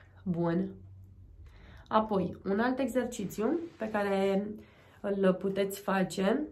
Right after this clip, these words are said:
de asemenea, <laughs> bun pentru femeile însărcinate. Um,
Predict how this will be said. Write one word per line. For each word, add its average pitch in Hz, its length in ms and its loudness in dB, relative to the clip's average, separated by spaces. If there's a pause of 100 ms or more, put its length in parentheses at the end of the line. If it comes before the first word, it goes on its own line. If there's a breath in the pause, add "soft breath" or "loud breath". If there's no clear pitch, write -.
de 202 140 -4
asemenea, 196 540 2
<laughs> 180 40 4
bun 202 160 2
pentru 190 260 -2
femeile 196 380 0
însărcinate. 190 960 -2 (1800 loud breath)
Um, 240 840 4